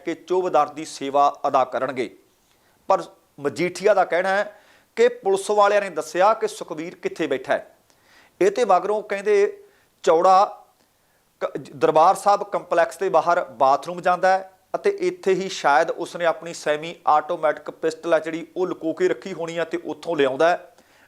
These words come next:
ਅਤੇ ਫਿਰ ਸੁਖਬੀਰ ਬਾਦਲ ਦੇ ਕੋਲ ਪਹੁੰਚ ਕੇ ਉਹਨਾਂ ਤੇ ਗੋਲੀ ਮਾਰਨ ਦਾ ਯਤਨ ਕਰਦਾ ਹੈ। ਮਜੀਠੀਆ ਨੇ ਅੰਮ੍ਰਿਤਸਰ ਦੇ ਪੁਲਿਸ ਕਮਿਸ਼ਨਰ ਨੂੰ ਪੁੱਛਿਆ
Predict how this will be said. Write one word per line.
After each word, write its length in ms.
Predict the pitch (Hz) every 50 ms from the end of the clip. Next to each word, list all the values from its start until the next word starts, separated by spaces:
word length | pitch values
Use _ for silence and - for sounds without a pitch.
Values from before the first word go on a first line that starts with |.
| _ - 175
ਅਤੇ 160 | 175 202 185
ਫਿਰ 200 | 190 - 185 185
ਸੁਖਬੀਰ 540 | - - 170 151 147 139 151 175 196 190 165
ਬਾਦਲ 420 | 127 143 143 147 147 139 160 147
ਦੇ 120 | 143 160
ਕੋਲ 180 | - - 151 143
ਪਹੁੰਚ 320 | 147 151 156 190 202 -
ਕੇ 360 | - - 190 185 185 185 185 - - _ _ _ _ _ 165
ਉਹਨਾਂ 200 | 170 - 208 196
ਤੇ 160 | 208 196 180
ਗੋਲੀ 320 | 151 131 143 151 156 156
ਮਾਰਨ 240 | 147 147 139 135 123
ਦਾ 80 | 143 143
ਯਤਨ 300 | 127 127 123 - 127 123
ਕਰਦਾ 260 | 123 117 113 101 117
ਹੈ। 240 | 104 - - - _ _ _ _ _ _ _ _ _ _ _ _ _ _ _ -
ਮਜੀਠੀਆ 480 | 135 147 113 156 180 180 180 - 220 220
ਨੇ 140 | 220 220 - -
ਅੰਮ੍ਰਿਤਸਰ 440 | 175 165 180 185 180 - 196 185 -
ਦੇ 140 | - 196 196
ਪੁਲਿਸ 360 | 196 - 180 175 175 - -
ਕਮਿਸ਼ਨਰ 560 | - - 175 156 160 156 - 165 165 180 175
ਨੂੰ 120 | 175 180
ਪੁੱਛਿਆ 440 | 180 - 151 - - 185 180 165 123